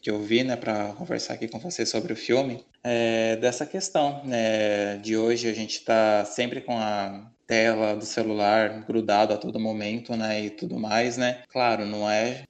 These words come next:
todo mundo que vive dessa questão de, de aparência e tudo mais, né? Mas é, o que muitos psicólogos falam, né, pegando esse filme pra analisar, né, é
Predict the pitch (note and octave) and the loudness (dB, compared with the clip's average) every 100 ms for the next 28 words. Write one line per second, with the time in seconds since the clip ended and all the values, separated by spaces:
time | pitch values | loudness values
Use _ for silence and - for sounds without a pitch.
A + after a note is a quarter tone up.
0 | - A#2 B2 B2 A#2 A#2+ - A2+ A2 G#2 | 2 2 4 0 0 -2 -2 -2 0 0
1 | G#2 A#2+ A#2 - _ - A2 G2+ A#2 A2+ | 0 0 -2 -6 _ -2 -2 0 -2 -4
2 | G#2+ A2+ A2 G#2+ A2 G#2 G#2 A#2+ A#2 G#2+ | -2 -2 -2 0 0 0 0 2 2 2
3 | G#2+ G#2 A#2+ A2+ A2+ A#2+ A#2 A#2 A#2 G#2 | -2 -2 2 0 0 -2 -2 -2 -4 -2
4 | F#2+ F#2+ G#2 G#2 - - _ - A2 A2 | -2 0 0 0 -4 -20 _ -4 0 2
5 | A2 A2 A2 A#2 A2+ A2+ A2+ A2 A2 G#2+ | 2 2 2 2 4 4 2 2 2 2
6 | G#2+ G#2+ G#2+ A#2+ A#2 B2+ D3 - - - | 2 -2 -4 -4 -2 -2 -4 -4 -8 -8
7 | A#2 A#2+ - G2+ A#2 A#2 A2+ - G2+ A2 | -4 -4 -2 0 2 0 -2 2 2 2
8 | G#2 G2 _ A2+ G2+ G2+ - G#2+ G#2 G2+ | -2 -12 _ -4 -2 -2 -2 -2 -2 -4
9 | A2+ - G#2+ A2+ A2+ G#2+ G#2 G2+ G2 G2 | -8 -4 -4 -4 -4 -2 -2 -2 -2 0
10 | G2+ B2 C#3+ C3+ D#3 - _ - A#2 A2+ | 2 2 2 -2 -4 -12 _ 0 4 4